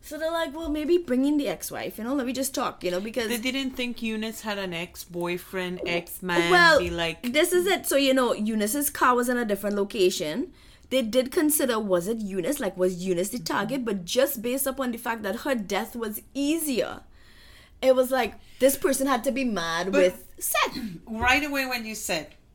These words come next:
Speaker 2: he
Speaker 1: Mm-hmm.
Speaker 2: had forty.
Speaker 1: Mm-hmm. Stab wounds, that's right.
Speaker 2: And she had one
Speaker 1: gunshot. Mm-hmm.
Speaker 2: I thought, okay, Eunice lost her shit,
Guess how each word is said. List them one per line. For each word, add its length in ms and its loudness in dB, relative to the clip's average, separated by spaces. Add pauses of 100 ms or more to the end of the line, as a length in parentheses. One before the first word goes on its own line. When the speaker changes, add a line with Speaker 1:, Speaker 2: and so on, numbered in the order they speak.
(160)
Speaker 2:
he 60 -6
Speaker 1:
Mm-hmm. 320 -2
Speaker 2:
had 160 0
forty. 960 2 (580)
Speaker 1:
Mm-hmm. 440 -2 (920)
Stab 340 -4
wounds, 340 -12
that's 180 -18
right. 160 -14 (920)
Speaker 2:
And 240 -6
she 140 -4
had 320 -2
one 560 0 (220)
Speaker 1:
gunshot. 460 -4 (140)
Mm-hmm. 180 -10 (180)
Speaker 2:
I 200 6
thought, 480 0
okay, 280 -6
Eunice 680 -8
lost 360 -6
her 100 -4
shit, 380 -6